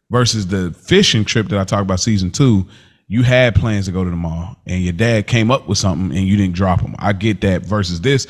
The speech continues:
you were already kicking it with Pops. Now you all of a sudden just wanna drop off and go to the city to see Meadow in college. So that, that was,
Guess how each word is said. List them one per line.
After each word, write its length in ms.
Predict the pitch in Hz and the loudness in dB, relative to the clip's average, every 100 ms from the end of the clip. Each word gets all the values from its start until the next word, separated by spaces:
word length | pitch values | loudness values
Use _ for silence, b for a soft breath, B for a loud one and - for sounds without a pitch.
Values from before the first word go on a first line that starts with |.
| B B | B B
you 100 | 139 | 0
were 100 | 123 | 2
already 380 | 135 139 151 | 2 2 0
kicking 360 | 127 - 208 143 | -2 0 0 0
it 60 | 101 | 0
with 160 | 92 | -2
Pops. 440 | - 87 - - - _ | -2 -4 -8 -16 -20 _
Now 300 | - 113 147 | -4 0 2
you 180 | 151 139 | 4 4
all 120 | 127 | 4
of 80 | 120 | 2
a 40 | 113 | 0
sudden 300 | 147 135 113 | 2 0 0
just 160 | 117 | -2
wanna 160 | 120 98 | -2 -2
drop 320 | 90 123 - | 0 0 2
off 200 | 127 120 | 0 0
and 120 | 107 | -2
go 100 | 107 | -2
to 140 | 110 104 | -2 -4
the 80 | |
city 400 | 95 147 139 107 - B B | -4 0 0 0 -4 B B
to 60 | - | -4
see 160 | 117 | -2
Meadow 300 | 107 113 110 | 2 2 2
in 80 | 98 | 0
college. 360 | 135 113 80 - | 2 2 0 -4
So 240 | 95 92 | -4 0
that, 300 | 104 131 101 | 0 0 2
that 180 | 131 139 | 2 2
was, 480 | 120 101 95 - | 0 -2 -4 -10